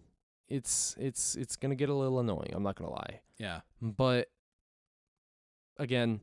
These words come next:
Speaker 1: it's, it's gonna be up to you. You know where everyone is when it co-, when it comes down to where, what they wanna play. If they come over to your house more and more because you have a console, keep the console. Get multiplayer games just for couch gaming.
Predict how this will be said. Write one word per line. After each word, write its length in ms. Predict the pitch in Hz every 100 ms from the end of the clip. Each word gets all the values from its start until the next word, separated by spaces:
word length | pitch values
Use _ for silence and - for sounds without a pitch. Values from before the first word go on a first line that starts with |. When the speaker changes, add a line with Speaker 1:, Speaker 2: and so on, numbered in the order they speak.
| _ _
Speaker 1:
it's, 340 | 131 - - -
it's 280 | 156 - -
gonna 280 | - 139 127
be 140 | 120
up 120 | 104
to 140 | - 95
you. 280 | 92 92 92
You 180 | 117 139
know 500 | 139 135 131 120 110
where 580 | - 117 110 113 113 117
everyone 520 | 107 104 107 104 101 101
is 380 | 95 95 95
when 120 | 98 92
it 120 | -
co-, 140 | - -
when 160 | 107
it 60 | 95
comes 240 | 98 95
down 200 | 95 92
to 140 | 92 98
where, 200 | 95 95 98
what 180 | 107 101
they 80 |
wanna 240 | 98 95 90
play. 420 | - 58 - 78 - - - -
If 140 | 123
they 100 | 120
come 180 | 143 165
over 180 | 165 151
to 60 |
your 140 | 151 135
house 260 | 143 147
more 220 | 131 131
and 80 | 131
more 220 | 120 127
because 260 | 120 113 104
you 80 | 110
have 160 | 104
a 40 | 104
console, 540 | - 143 147 156 147 - - -
keep 280 | - 180 175
the 80 | 143
console. 640 | - 123 113 - 82 80 - 123 _ _
Get 180 | - 208
multiplayer 680 | 170 139 120 101 107 90 90
games 380 | 90 82 85 -
just 280 | - 95
for 100 | -
couch 340 | 180 185 170 -
gaming. 400 | 87 82 71